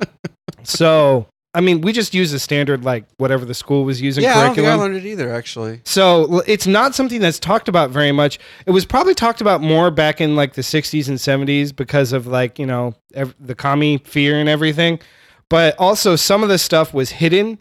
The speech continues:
Speaker 1: from
Speaker 2: Mm-hmm.
Speaker 1: the West and from, you know, I, we'll get into that later. But, you know, it, traditional, a, uh, communist, you know,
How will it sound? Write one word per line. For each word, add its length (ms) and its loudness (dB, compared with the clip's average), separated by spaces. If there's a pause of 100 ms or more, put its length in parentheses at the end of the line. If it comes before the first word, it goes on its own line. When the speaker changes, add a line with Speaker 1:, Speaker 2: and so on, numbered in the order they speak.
(440)
Speaker 1:
from 420 2
Speaker 2:
Mm-hmm. 400 -6
Speaker 1:
the 120 2
West 440 2
and 240 -8
from, 320 -6
you 140 -8
know, 120 -10
I, 120 0
we'll 220 0
get 120 0
into 200 0
that 200 0
later. 400 -2
But, 300 -4
you 100 -10
know, 280 -10 (120)
it, 160 -4
traditional, 720 2
a, 200 6
uh, 160 2
communist, 720 -2
you 120 -10
know, 280 -4